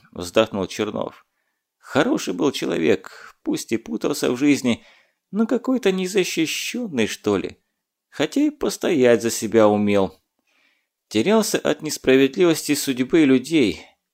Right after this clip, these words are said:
мягкий чересчур, но языком немецким владел, как истый фриц. Долго они ему доверяли,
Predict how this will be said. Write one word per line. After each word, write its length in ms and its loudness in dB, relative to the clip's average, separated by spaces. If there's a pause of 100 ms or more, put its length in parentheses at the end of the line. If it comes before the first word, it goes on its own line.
(140)
мягкий 560 -4
чересчур, 680 -4 (560)
но 140 0
языком 480 2
немецким 500 -2
владел, 380 2
как 260 -2
истый 300 -2
фриц. 460 -6 (800)
Долго 480 0
они 180 0
ему 160 0
доверяли, 680 2